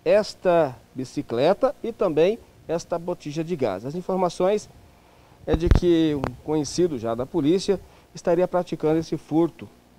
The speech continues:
durante a noite numa residência ali na rua Delmiro. E quando chegaram ao local, os policiais não encontraram já ali no local do fato o suspeito. Mas, diante das informações repassada pela testemunha, que foi qualificada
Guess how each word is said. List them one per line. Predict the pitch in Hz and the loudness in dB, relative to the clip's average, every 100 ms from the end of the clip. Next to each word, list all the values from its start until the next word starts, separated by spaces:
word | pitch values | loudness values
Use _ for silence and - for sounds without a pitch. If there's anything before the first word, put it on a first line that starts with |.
| _ | _
durante | 113 135 147 - 143 131 | -6 -2 -4 -6 -12 -10
a | 123 | -8
noite | 120 143 160 131 | -2 -2 -2 -6
numa | 127 120 | -8 -8
residência | 135 123 113 127 156 - | -10 -10 -6 -4 -4 -8
ali | 120 131 | -8 -6
na | 113 | -8
rua | 123 123 | -8 -8
Delmiro. | 117 107 127 202 - _ _ _ _ _ _ | -6 -4 -4 -4 -8 _ _ _ _ _ _
E | 143 147 147 143 127 | -6 -4 -4 -4 -4
quando | 165 175 | -4 -4
chegaram | 170 147 143 | -6 -2 -2
ao | |
local, | 170 165 170 196 | 0 0 2 2
os | 185 | 0
policiais | - 165 160 170 165 160 | -6 -10 -6 -2 -2 -2
não | 165 190 | -4 -4
encontraram | 190 220 196 147 156 175 123 | -2 -4 -2 0 0 0 -2
já | 117 131 156 - _ _ _ _ | -2 -2 -4 -8 _ _ _ _
ali | 123 127 139 | -6 -4 -4
no | 131 | -4
local | 127 127 123 | -4 -4 -6
do | 123 | -6
fato | - 131 151 208 - _ - | -4 -2 -2 -4 -8 _ -10
o | 147 190 - _ _ | -4 -4 -6 _ _
suspeito. | - 233 - 165 120 - - _ _ | -10 -8 -2 0 0 -2 -16 _ _
Mas, | 117 135 175 185 - - _ | -4 0 0 -2 -14 -20 _
diante | - 165 180 | -2 0 2
das | 165 | -2
informações | 156 147 139 156 160 160 170 226 - - _ _ - | -4 -4 -2 -2 -2 0 2 2 -4 -20 _ _ -12
repassada | 139 147 147 143 | -6 -4 -4 -4
pela | 143 139 | -4 -6
testemunha, | 135 135 - 120 151 | -6 -8 -6 -4 -4
que | 143 | -8
foi | - 131 | -10 -8
qualificada | 139 127 - - 131 123 120 | -6 -8 -10 -6 -4 -4 -6